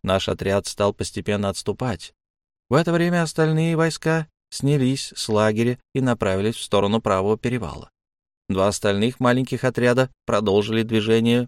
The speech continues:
по своим перевалам и, не встретив сопротивления, оказались в обширном лесу. Там они начали прочесывать местность в поисках скрытой базы противника.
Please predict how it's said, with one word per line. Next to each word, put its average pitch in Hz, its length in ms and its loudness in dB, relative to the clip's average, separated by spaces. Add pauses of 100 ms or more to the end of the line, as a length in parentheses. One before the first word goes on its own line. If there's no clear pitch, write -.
(140)
по 120 80 0
своим 110 380 2
перевалам 117 560 4 (280)
и, 135 120 2
не 147 100 2
встретив 135 560 0
сопротивления, 120 960 -2 (460)
оказались 143 760 0
в 107 60 0
обширном 110 640 0
лесу. 82 480 -6 (340)
Там 98 180 -2
они 107 160 2
начали 104 380 0
прочесывать 95 720 -2
местность 127 600 -4
в - 80 -20
поисках 120 520 0
скрытой 113 520 -2
базы 107 420 0
противника. 107 840 -6